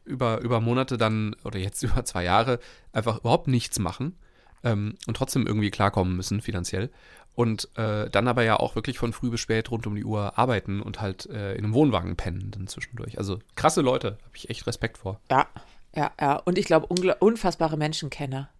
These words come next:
Speaker 2: weil an denen zieht ja
Speaker 1: Ja,
Speaker 2: alles
Speaker 1: ja.
Speaker 2: vorüber.
Speaker 1: Genau, ja.
Speaker 2: Ähm, ja. Also das war mein, mein kleiner Auszug aus Psychologie heute und ich schmunzel jetzt noch in mich rein.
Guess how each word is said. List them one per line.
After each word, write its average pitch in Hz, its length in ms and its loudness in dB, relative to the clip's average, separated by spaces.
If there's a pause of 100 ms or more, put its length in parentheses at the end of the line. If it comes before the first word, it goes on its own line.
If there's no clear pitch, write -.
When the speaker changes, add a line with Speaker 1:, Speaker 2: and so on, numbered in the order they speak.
(120)
Speaker 2:
weil 151 140 -2
an 143 140 -2
denen 156 200 0
zieht - 240 -8
ja 151 120 2
Speaker 1:
Ja, - 100 -2
Speaker 2:
alles 156 220 4
Speaker 1:
ja. - 40 -14
Speaker 2:
vorüber. 151 460 0 (580)
Speaker 1:
Genau, 101 300 2 (100)
ja. 139 240 0
Speaker 2:
Ähm, 131 240 -8 (100)
ja. 127 220 -4 (300)
Also 160 160 6
das 185 240 4
war 180 180 10
mein, 160 720 4
mein 156 160 2
kleiner 160 320 -2
Auszug - 320 -4
aus 147 100 -4
Psychologie 156 720 -4
heute 160 400 0
und - 100 -6
ich 139 100 -4
schmunzel 151 380 -2
jetzt 147 300 -2
noch 143 240 0 (560)
in 156 160 2
mich 143 240 -2
rein. 127 340 0